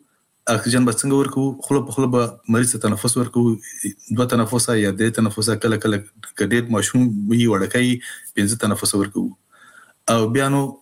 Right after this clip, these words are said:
هغه دی، لکه څنګه مې مخکې ویل، د دوو تیو ترمنځ یې، اه، البته دلته، اه، یو خط کش کړو او د دې خط منځنۍ برخه کې د ورغوي په واسطه باندې باید فشار ورکړل شي. مړ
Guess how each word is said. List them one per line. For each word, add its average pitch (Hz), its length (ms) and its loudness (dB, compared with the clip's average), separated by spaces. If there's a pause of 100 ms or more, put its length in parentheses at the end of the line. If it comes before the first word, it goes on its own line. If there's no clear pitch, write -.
(100)
هغه 107 200 0
دی، 104 200 0 (440)
لکه 104 220 0
څنګه 123 200 2
مې 117 200 2
مخکې 120 240 0
ویل، 120 160 4
د 107 60 -2
دوو 120 260 2
تیو 123 260 0
ترمنځ 113 360 2
یې، 113 180 2 (520)
اه، 101 240 0
البته 107 340 0
دلته، 101 460 0 (200)
اه، 95 240 0 (340)
یو 101 80 2
خط 120 220 0
کش 120 200 0
کړو 120 200 0 (400)
او 104 80 2
د 101 40 0
دې 110 120 4
خط 123 220 -2 (140)
منځنۍ 113 320 2
برخه 123 240 0
کې 123 440 -2 (200)
د 113 40 2
ورغوي 123 400 2
په - 140 -2
واسطه 110 240 0
باندې 113 180 2
باید 104 180 0
فشار 110 280 0
ورکړل 101 220 0
شي. - 160 0
مړ 120 240 4